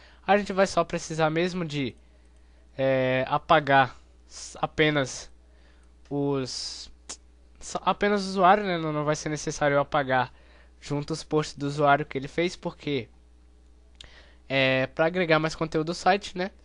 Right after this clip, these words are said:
Então, se o usuário postou, já passa a ser conteúdo do, do, do próprio site. Então, eu só preciso listar os usuários e apagar eles. O que é que eu vou fazer, então? Eu vou, deixa eu ver aqui a categoria. Aqui eu posso fechar. Editar posto, posso fechar.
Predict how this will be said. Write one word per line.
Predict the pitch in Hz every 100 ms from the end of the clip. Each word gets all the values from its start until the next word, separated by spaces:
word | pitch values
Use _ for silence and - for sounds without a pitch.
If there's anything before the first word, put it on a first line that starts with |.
| - - - -
Então, | 160 - 147
se | -
o | 175
usuário | 175 165
postou, | 180 190 - 185 - - - - - - -
já | 147 156
passa | 151 160 156
a | 160
ser | 156
conteúdo | 151 160 156 156
do, | 160 170
do, | 143 143 139
do | 135 151
próprio | - 147 -
site. | - 120 -
Então, | - 135
eu |
só | - 143
preciso | - 143 143 143
listar | 147 147 139
os | 147
usuários | 175 160 165 180
e |
apagar | 175 175 165
eles. | 135 101 - - - - - -
O |
que | -
é |
que | 165
eu |
vou | 180
fazer, | 190 175 175
então? | 170 123 95 - - - - - - -
Eu | 160 160
vou, | 143 165 175 160
deixa | - -
eu |
ver | 131 131
aqui | - 139
a |
categoria. | - 135 127 135 170 185 190 196 196 190 - - - - _ -
Aqui | 127 123
eu |
posso | 127 -
fechar. | 170 - - 143 165 - - - - -
Editar | 131 127 127
posto, | 120 -
posso | - -
fechar. | 175 - 156 160 165